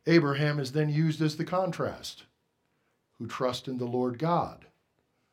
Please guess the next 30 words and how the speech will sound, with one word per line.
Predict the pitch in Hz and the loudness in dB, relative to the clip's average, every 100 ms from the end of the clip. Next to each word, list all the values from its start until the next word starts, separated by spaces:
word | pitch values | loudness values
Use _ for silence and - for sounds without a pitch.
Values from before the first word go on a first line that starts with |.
| _ | _
and | 117 | -10
it | 117 | -6
was | 120 | -6
accounted | 123 - 127 117 | -6 -6 -4 -4
to | 110 | -6
him | 107 127 | -8 -8
as | 113 | -8
righteousness. | 113 143 165 - - 82 - - - _ _ _ _ _ _ _ _ _ _ _ _ _ _ | -2 0 0 -4 -12 -16 -20 -20 -20 _ _ _ _ _ _ _ _ _ _ _ _ _ _
So | - - | -14 -4
though | 135 151 | 2 4
he | 147 | 4
did | 127 185 | 6 6
the | 160 | 6
works | 139 202 - - | 4 2 0 -6
of | 120 | -6
God, | 104 92 87 107 110 - _ _ _ _ _ | -6 -10 -8 -10 -12 -18 _ _ _ _ _
his | 127 123 | -6 -6
faith | - 151 139 127 | -2 0 0 -4
was | 127 113 | -6 -6
in | 131 131 123 | -6 -6 -6
the | 120 | -8
person | - - 165 - 123 101 104 98 | -10 -2 -2 -2 -6 -8 -10 -8
of | 110 110 | -8 -6
God | 131 135 135 139 | -2 0 0 -2
and | 131 131 | -6 -6
in | 135 | -6
the | 139 - _ _ _ _ _ _ | -8 -10 _ _ _ _ _ _
promises | - 185 165 131 110 98 78 90 - - _ _ _ _ | -6 0 2 0 -6 -10 -14 -14 -16 -20 _ _ _ _
of | 113 | -8
God. | 120 135 104 - | -2 0 0 -4